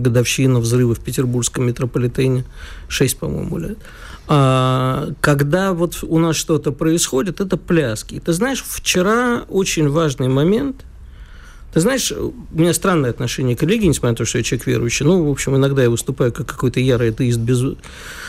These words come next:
э, безбожник. Но вчера я вроде человек такой не самый сентиментальный, но я вчера разрыдался, когда увидел вот это видео с девушкой, которая стоит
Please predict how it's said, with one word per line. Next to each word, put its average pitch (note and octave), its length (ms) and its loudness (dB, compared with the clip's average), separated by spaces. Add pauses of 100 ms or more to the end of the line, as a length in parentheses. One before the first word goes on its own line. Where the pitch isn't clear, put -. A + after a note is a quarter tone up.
(280)
э, B2+ 380 2
безбожник. C3 760 0
Но D3 720 4
вчера G3 800 2
я D3 360 2
вроде D#3 220 0
человек - 240 -4
такой C3+ 220 0
не C#3+ 80 4
самый E3+ 260 2
сентиментальный, C3+ 720 2
но B2 100 2
я D3+ 120 4
вчера D3+ 380 0
разрыдался, D#3 600 2
когда B2 300 2
увидел B2+ 380 2
вот A#2+ 180 0
это C3 160 2
видео B2+ 760 4
с - 200 -2
девушкой, C3 420 0
которая A#2+ 320 -4
стоит B2+ 360 -2